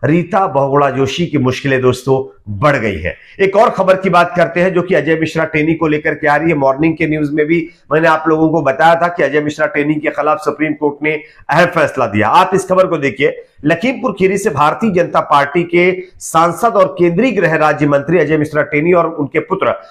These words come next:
आशीष मिश्रा की मुश्किलें लगातार बढ़ती जा रही है दोस्तों। अजय मिश्रा टेनी के खिलाफ बाईस साल पुराने एक मामले में अब जो है कोर्ट ने एक बड़ा फैसला दिया, जिससे अजय मिश्रा टेनी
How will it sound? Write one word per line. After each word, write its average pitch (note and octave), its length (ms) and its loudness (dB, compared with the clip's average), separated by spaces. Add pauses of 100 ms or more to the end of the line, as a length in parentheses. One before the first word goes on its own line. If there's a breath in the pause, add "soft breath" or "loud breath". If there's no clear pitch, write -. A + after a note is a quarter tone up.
(120 loud breath)
आशीष F3 540 0
मिश्रा E3+ 300 0
की F#3+ 140 -2
मुश्किलें D#3 360 -2
लगातार C3+ 460 0
बढ़ती A#2 380 -2
जा G2+ 120 2
रही F#2 140 -4
है E2+ 60 -10
दोस्तों। C#2 420 -14 (380 loud breath)
अजय B3 180 2
मिश्रा F#3+ 320 0
टेनी F#3 360 0
के F3+ 120 0
खिलाफ E3+ 520 0
बाईस F#3 360 -2
साल F3 360 0
पुराने D#3+ 720 0 (280 loud breath)
एक B3 260 4
मामले F3 540 2
में E3+ 500 2
अब F3 220 2
जो E3 100 0
है E3 160 2
कोर्ट E3+ 440 2
ने F3 240 0
एक D3+ 200 0
बड़ा D#3+ 220 2
फैसला D3+ 440 -2
दिया, A2 280 -2
जिससे F3+ 640 -2 (400 soft breath)
अजय E3+ 260 2
मिश्रा E3 360 0
टेनी E3 480 0